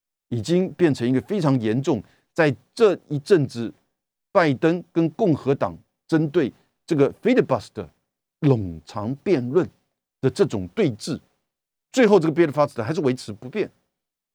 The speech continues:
因为它就代表了其实现在的美国的两极化极度的在对峙的。任何拿掉这个东西，它会造成一边的完全的，就是说担心到你完全对我的，就是说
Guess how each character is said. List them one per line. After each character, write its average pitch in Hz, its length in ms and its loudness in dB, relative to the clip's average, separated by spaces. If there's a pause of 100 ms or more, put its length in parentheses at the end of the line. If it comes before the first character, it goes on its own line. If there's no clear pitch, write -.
(160)
因 165 120 4
为 175 240 -2
它 - 80 -6
就 185 160 0
代 240 240 2
表 127 140 2
了 120 80 0
其 131 180 -6
实 131 260 -4 (300)
现 180 320 2
在 147 140 4
的 120 60 0
美 110 180 -2
国 113 160 -2
的 127 80 0
两 95 180 -6
极 110 160 -10
化 107 260 -8 (200)
极 170 260 -4 (180)
度 185 180 2
的 98 140 -8
在 113 140 -4
对 117 220 -2
峙 110 200 -10
的。 - 80 -12 (760)
任 233 160 2
何 147 140 2
拿 147 200 2
掉 202 180 4
这 156 120 -2
个 156 40 0
东 151 140 0
西， 156 140 -6
它 160 120 -4
会 151 120 -2
造 147 180 0
成 120 180 -6
一 151 120 -8
边 143 360 -2 (380)
的 139 140 2
完 113 260 0
全 120 180 -2
的， 113 80 -8
就 110 60 -6
是 117 40 -8
说 120 180 -2
担 147 220 0
心 135 200 -2
到 131 100 2
你 104 140 -4
完 107 200 -4
全 123 200 -4
对 151 100 -2
我 85 180 -4
的， 92 120 -10
就 101 180 -10
是 92 140 -16
说 98 200 -10